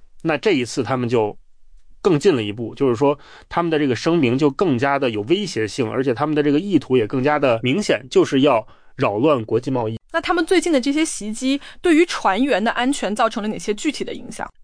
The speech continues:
Speaker 1: 就比如说永恒 C 号，它被袭击之后有两名船员死亡，两人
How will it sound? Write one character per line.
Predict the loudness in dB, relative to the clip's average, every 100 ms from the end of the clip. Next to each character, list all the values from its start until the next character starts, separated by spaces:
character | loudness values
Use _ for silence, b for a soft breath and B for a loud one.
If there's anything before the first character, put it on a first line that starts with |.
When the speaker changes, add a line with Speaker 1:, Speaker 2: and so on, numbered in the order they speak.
| -2
Speaker 1:
就 | -2
比 | 2
如 | 2
说 | 4 2 2 -2 -16 -6
永 | -2
恒 | 0
C | 2 2
号， | 2 0 -4 -20 -6
它 | 0
被 | 2
袭 | 0 -2
击 | -2 0
之 | 0
后 | 0 2 0 -2 _ _ _ -12 0
有 | 2
两 | 2
名 | -2 -4
船 | -2
员 | -2
死 | -2 -2
亡， | -2 -4
两 | -4 -4 -4
人 | -2 0 0